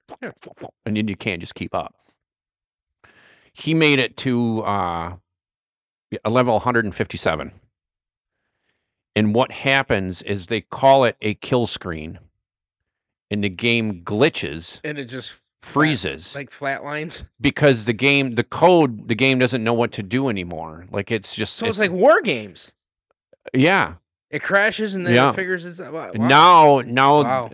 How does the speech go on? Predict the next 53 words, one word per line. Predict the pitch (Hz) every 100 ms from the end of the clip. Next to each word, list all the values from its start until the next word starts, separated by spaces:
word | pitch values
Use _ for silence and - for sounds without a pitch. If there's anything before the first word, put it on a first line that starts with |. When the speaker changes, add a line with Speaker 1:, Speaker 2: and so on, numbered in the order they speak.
| -
Speaker 2:
so | - 127 123
he's | - 131 -
thirteen. | 135 135 - 131 87 95 -
Speaker 1:
No | 131 180
shit. | - 165
Speaker 2:
And | 107 113
the | 107
first | - - 143 147 -
person | 147 151 269 104
Speaker 1:
Please | 98
tell | 175 175
me | 160
he's | 147
American. | 139 139 143 139 147 147 _ -
Speaker 2:
Now, | 131 147 135
uh, | 120 - 120 113 - - -
well, | 135 117 - -
he | 110
looks | 107 - -
like | 85
it. | 110 117 _ _ _ _ _ _ _ _
Speaker 1:
Like | 139 123
a |
white | 120 147
Speaker 2:
He's, | 123
Speaker 1:
kid? | 156 156 -
Speaker 2:
yeah. | 113 127 127 - _ -
Speaker 1:
Not | 127
Speaker 2:
He, | 185
Speaker 1:
saying | - 185 165
that |
he | 151
Speaker 2:
Willis | 147 143
Speaker 1:
needs | -
to |
be | 143
Speaker 2:
Gibson, | 147 147 147 143
Speaker 1:
white. |
Speaker 2:
thirteen, | 139 135 - 143 147
of | 123 107
Stillwater, | - - 123 123 127 135 127
Oklahoma. | 120 131 131 143 113
Speaker 1:
Yeah, | 139 110 _
so, | - 147
yeah, | 139 147 131
it's | 127 -
usually, | 170 147
like, | 113 110
Speaker 2:
Um, | 98
Speaker 1:
one | 143
of | 139
them | 131 120 -
fucking | 139 131 131 127 120